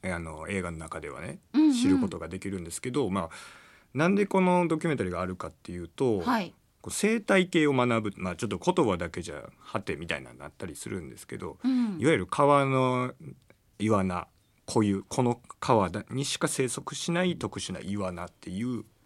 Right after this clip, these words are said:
Speaker 1: 存在をいかにして残すべ-、残していくのかっていうのを、
Speaker 2: うんうん。
Speaker 1: 例えば川を、まあ、扱っている漁協組合の方が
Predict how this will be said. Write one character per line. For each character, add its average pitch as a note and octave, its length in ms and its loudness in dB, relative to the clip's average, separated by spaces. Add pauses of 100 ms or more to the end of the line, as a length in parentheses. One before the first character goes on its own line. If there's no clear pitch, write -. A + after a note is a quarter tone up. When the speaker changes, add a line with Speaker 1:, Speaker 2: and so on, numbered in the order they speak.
(220)
Speaker 1:
存 A2+ 300 -2
在 A2 260 -2
を G#2 220 -4
い A2+ 120 -10
か F#3 160 0
に B2+ 140 -2
し - 140 -8
て F#2 140 -8
残 G#2 280 -6
す - 180 -6
べ-、 G#2+ 200 -6 (360)
残 G2 240 -2
し - 120 -6
て G#2 80 -2
い G2+ 80 0
く A2 120 -6
の E2 120 -6
か - 200 -12
っ - 60 -20
て - 80 -12
い D2 140 -10
う D2+ 140 -10
の - 80 -14
を、 C#3 340 -2
Speaker 2:
う C4 40 2
ん C#4+ 100 6
う - 80 -
ん。 A#3 440 0 (180)
Speaker 1:
例 E3+ 120 4
え F3 40 4
ば F2+ 320 -2 (200)
川 F#2+ 320 2
を、 G#2+ 360 0 (200)
ま F2+ 140 -4
あ、 E2+ 80 -6
扱 - 260 -10
っ - 20 -16
て F2 140 -14
い E2+ 40 -8
る E2+ 200 -10
漁 G2 160 -4
協 F#2 380 -8 (100)
組 G2 240 -2
合 F#2 140 -4
の F2+ 120 -6
方 D#2+ 320 -8
が - 200 -16